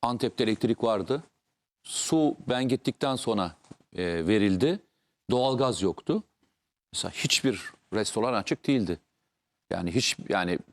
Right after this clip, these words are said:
taş fırın olmayan, e, fırınlarda ekmek yoktu. Yani çünkü doğalgaz olmayınca bir anda duruyorsun, bir anda bitiyor. E, onun dışında paranın para etmediğini ilk defa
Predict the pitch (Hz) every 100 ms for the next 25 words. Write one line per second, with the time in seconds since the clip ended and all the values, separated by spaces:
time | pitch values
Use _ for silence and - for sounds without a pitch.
0 | _ _ _ _ - 156 - 151 131 127
1 | 127 123 127 123 _ _ _ _ - 101
2 | 95 143 131 127 117 127 120 - 143 139
3 | 127 - 87 - _ _ - 85 85 -
4 | _ _ _ _ 107 101 131 131 135 131
5 | 123 131 104 92 101 147 165 - _ _
6 | _ 151 127 113 135 135 143 131 98 90
7 | 104 110 101 123 - 120 90 - - -
8 | - - - - - _ _ _ _ _
9 | _ - 117 - 135 175 175 - 180 170
10 | 180 180 - - _ _ _ _ - 135
11 | 147 190 214 - - _ _ _ _ _
12 | _ - 147 175 208 165 170 120 170 -
13 | 131 - 107 107 -